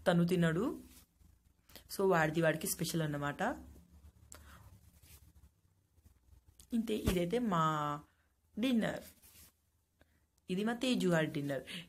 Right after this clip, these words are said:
ఇప్పుడు నేను వాడికి తినబెట్టేసి వాడిని పడుకోబెడతానన్నమాట. ఆ, శేఖర్ వచ్చాక మేము తింటాము.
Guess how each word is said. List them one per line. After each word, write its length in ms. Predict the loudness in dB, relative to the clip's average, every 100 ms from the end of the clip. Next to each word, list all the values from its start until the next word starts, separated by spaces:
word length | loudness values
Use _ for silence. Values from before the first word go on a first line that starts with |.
| -10
ఇప్పుడు 180 | -2 2
నేను 180 | 2
వాడికి 280 | 4 2 0
తినబెట్టేసి 880 | -2 0 2 2 0 -2 -2 -4 -8 -20 _ _ _ -20
వాడిని 340 | -12 -4 -2 0
పడుకోబెడతానన్నమాట. 1040 | 0 0 0 -2 -2 -4 -4 -6 -4 -2 -4 -4 -18 -18 -20 -4
ఆ, 120 | 0 2
శేఖర్ 340 | 2 2 2
వచ్చాక 280 | 2 2 4
మేము 280 | 4 4 2
తింటాము. 500 | 0 0 -2 -2